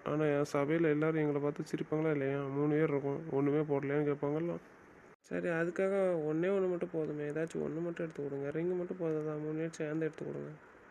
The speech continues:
நான் எதுக்காக சொல்றேன்னா, அது வந்து மூணு பேருமே சேர்ந்து எடுத்து கொடுத்தோம்னு வச்சுக்கோங்களேன், இங்க என்ன நினைப்பாங்க?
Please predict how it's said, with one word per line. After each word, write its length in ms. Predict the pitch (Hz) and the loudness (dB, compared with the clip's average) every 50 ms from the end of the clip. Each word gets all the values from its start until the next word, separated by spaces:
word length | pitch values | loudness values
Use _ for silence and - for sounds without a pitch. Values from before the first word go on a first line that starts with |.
| - - - - _ - - - - - | -20 -20 -20 -20 _ -20 -20 -16 -10 -6
நான் 260 | - 143 143 135 131 | -2 -2 0 0 2
எதுக்காக 400 | 131 139 147 165 160 175 170 175 | 2 2 2 2 4 4 4 4
சொல்றேன்னா, 600 | 180 175 - 160 151 151 160 160 156 165 165 165 | 4 2 2 0 2 2 2 2 4 4 4 4
அது 140 | 156 147 147 143 | 4 4 2 2
வந்து 420 | 143 147 147 151 151 147 143 147 - - - - - - - - - - - | 2 2 0 0 0 0 0 -2 -6 -12 -20 -20 -20 -20 -20 -20 -20 -10 -4
மூணு 240 | 165 165 170 180 185 185 180 | 0 4 6 8 8 10 10
பேருமே 600 | 175 180 180 180 185 180 180 180 170 160 151 147 151 - - - - - - - - | 8 8 6 6 4 4 4 2 2 2 0 -2 -4 -6 -12 -20 -20 -20 -20 -20 -12
சேர்ந்து 460 | - - 160 147 151 165 170 180 180 | -4 -2 -2 0 2 2 2 2 4
எடுத்து 260 | 165 156 156 151 - 156 | 2 2 0 0 0 0
கொடுத்தோம்னு 340 | 156 147 147 - 151 151 | 0 0 0 0 0 0
வச்சுக்கோங்களேன், 520 | 139 - 147 139 135 135 135 135 135 131 135 139 - - - - - - - - - | 0 -2 -4 -2 -2 0 0 -2 -2 -4 -6 -10 -14 -20 -20 -20 -20 -20 -18 -8 -4
இங்க 120 | 156 151 143 | -2 0 2
என்ன 160 | 143 151 160 | 2 4 4
நினைப்பாங்க? 480 | 160 160 151 147 151 143 139 135 135 | 4 2 2 2 2 0 0 0 0